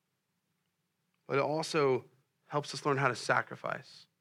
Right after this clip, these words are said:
It helps us learn how to serve. It is, it is an expression of an existing intimacy. See, great sex flows from great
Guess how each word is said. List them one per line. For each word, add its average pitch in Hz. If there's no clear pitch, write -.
It -
helps 170
us 175
learn 175
how 156
to 143
serve. 131
It 170
is, 170
it -
is 185
an 190
expression 196
of 156
an 151
existing 180
intimacy. 156
See, -
great 175
sex -
flows 190
from 170
great 165